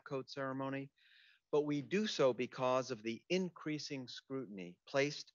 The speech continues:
on the nation's biomedical research enterprise and the unique responsibility that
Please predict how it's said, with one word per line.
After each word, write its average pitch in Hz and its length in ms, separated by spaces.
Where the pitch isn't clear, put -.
on 143 320
the 131 80
nation's 120 520
biomedical 120 680
research 113 540
enterprise 113 720
and 120 140
the 120 60
unique 135 440
responsibility 120 1080
that 101 220